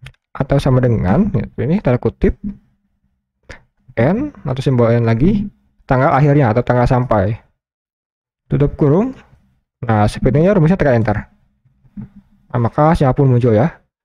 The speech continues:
Tanggal tiga dan empat, sampai tiga sampai empat, nol nih. Kenapa nol ya? Karena jumlah unit monitor tidak terjual. Misalnya kita ubah keyboard.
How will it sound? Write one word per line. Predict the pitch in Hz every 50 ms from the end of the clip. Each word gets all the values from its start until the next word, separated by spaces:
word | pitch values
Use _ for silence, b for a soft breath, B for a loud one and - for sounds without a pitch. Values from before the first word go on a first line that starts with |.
| _ _ _ _ _ -
Tanggal | 143 135 135 131 135 131
tiga | 135 135 127 127 135 135
dan | 135 135 127 127 123 120
empat, | - - 160 196 226 220 - _ _
sampai | - - 131 127 135 131
tiga | 131 - 135 127 127 123 120
sampai | 135 127 127 123 120 120
empat, | 117 - 185 226 - _ _ _ _ _ _ _ _ -
nol | 170 196 208 196 175
nih. | 147 131 131 123 - _ _ _ _ _ _
Kenapa | _ - 143 143 156 170 151
nol | 156 180 190 156
ya? | 135 120
Karena | 117 - - 127 143 185 208 - - _ _
jumlah | - 139 131 123 131 131 120 127
unit | 127 131 127 131 - _ _ _ _ _ _ _ -
monitor | 139 135 131 - 156 175
tidak | 175 160 131 120 -
terjual. | 123 117 120 120 110 98 92 - - _ _ _ _ _ _ _ _ _ _ _ _
Misalnya | 135 - 151 147 170 185 185
kita | - - 147
ubah | 131 131 143 160 175 180 160 - - _ _ _ _ _ _ _
keyboard. | 151 139 143 147 135 - -